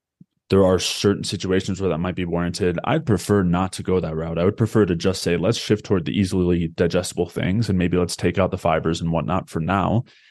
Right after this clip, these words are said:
and bring relief without the stress of taking out the carbs or without the stress of fasting." That would be my preference. But we have a spectrum here. And so the, the foods that are going to be the most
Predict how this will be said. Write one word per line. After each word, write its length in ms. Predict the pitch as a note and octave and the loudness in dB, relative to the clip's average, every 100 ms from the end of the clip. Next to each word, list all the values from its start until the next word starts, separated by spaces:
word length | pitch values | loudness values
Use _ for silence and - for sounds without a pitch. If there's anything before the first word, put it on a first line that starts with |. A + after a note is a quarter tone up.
| _ _ - | _ _ -2
and 160 | G2 | 2
bring 220 | G#2+ G#2 | 4 6
relief 340 | G2 F#2+ G#2+ G2+ | 6 6 4 4
without 360 | G2 G#2 G#2 | 2 4 2
the 80 | F#2 | 0
stress 640 | - - F2+ E2+ - - - _ _ | -4 -2 -2 0 -6 -10 -14 _ _
of 300 | - G2 E2+ | 0 0 0
taking 280 | - G#2 F#2+ | 0 0 2
out 80 | F2 | -2
the 60 | - | -4
carbs 360 | F#2 F2 - | -2 -2 -4
or 40 | F2 | -6
without 220 | F2 - | -4 -6
the 80 | - | -2
stress 260 | E2+ E2+ | -2 -2
of 60 | F#2+ | -6
fasting." 460 | F2+ F2 - F#2 | -6 -6 -8 -4
That 80 | F#2 | 0
would 80 | A#2 | 2
be 100 | G#2+ | 4
my 140 | F2+ | 2
preference. 600 | E2+ - E2 - F#2 - - _ _ _ _ | -2 -4 -4 -4 -10 -14 -18 _ _ _ _
But 380 | G#2+ G#2 F#2+ - _ _ _ _ _ _ - | 0 2 2 -2 _ _ _ _ _ _ -2
we 100 | A#2 | 2
have 100 | B2+ | 4
a 40 | |
spectrum 380 | A#2+ A2+ G#2+ F#2 | 2 -2 -2 -4
here. 160 | F2+ E2 | -6 -8
And 100 | E2 | -2
so 140 | G#2+ | 0
the, 400 | G2 G2+ F#2+ F2 - | 4 4 4 2 -2
the 80 | |
foods 260 | G#2 C#3+ C#3+ | -2 -2 0
that 120 | A#2 | 0
are 40 | G#2+ | 0
going 200 | G#2 G2+ | 0 0
to 60 | |
be 100 | F#2+ | -2
the 80 | F2+ | -4
most 520 | F2 F#2 G2 - - | -2 -2 -4 -6 -16